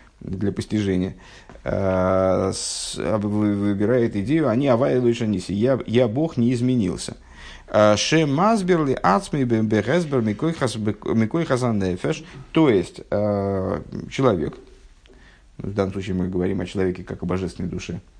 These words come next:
э, как о с-, о субъекте работы.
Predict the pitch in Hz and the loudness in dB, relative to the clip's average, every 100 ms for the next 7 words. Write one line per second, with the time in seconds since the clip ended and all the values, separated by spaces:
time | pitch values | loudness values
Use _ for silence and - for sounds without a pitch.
0 | _ _ - - - - 101 50 98 98 | _ _ -20 -20 -14 -8 -6 -4 -6 -6
1 | - - 50 50 50 50 50 50 52 - | -8 -6 -4 -4 -4 -4 -4 -6 -8 -14
2 | - - - 57 57 - - - 107 95 | -18 -12 -8 -8 -8 -12 -8 -2 0 0
3 | - 95 98 82 - | -2 -2 -2 -4 -10